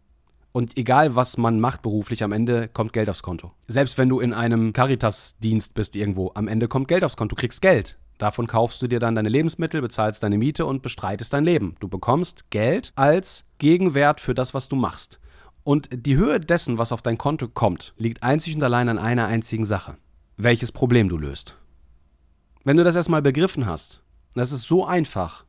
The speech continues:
und doch so schwer. Das Geld, was auf deinem Konto landet, egal von wo es kommt, kriegst du in einer Höhe, wie du Probleme löst. Und ich werde jetzt nicht wertend, es ist nur eine Information.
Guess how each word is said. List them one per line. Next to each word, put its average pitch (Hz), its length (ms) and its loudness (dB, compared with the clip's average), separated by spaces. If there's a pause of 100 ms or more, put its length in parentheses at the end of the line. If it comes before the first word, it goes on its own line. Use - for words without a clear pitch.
und 123 180 -2
doch 156 120 4
so 185 140 -2
schwer. 143 400 0 (640)
Das - 160 -14
Geld, 175 200 4
was 190 140 0
auf 180 100 -2
deinem 147 260 4
Konto 143 260 0
landet, 113 460 -2 (360)
egal 117 340 2
von 180 180 -2
wo 151 120 0
es - 140 -6
kommt, 117 420 0 (840)
kriegst - 320 -8
du 120 200 2 (120)
in 113 160 -2
einer 110 340 0
Höhe, 180 380 4 (720)
wie 135 260 2
du 131 180 0
Probleme 139 480 2
löst. 90 440 -4 (320)
Und 131 100 0
ich 123 80 -2
werde 143 200 4
jetzt 143 200 0
nicht 147 240 -2
wertend, 135 640 0 (180)
es - 120 -12
ist - 140 -4
nur 151 200 4
eine 156 120 0
Information. 131 760 -2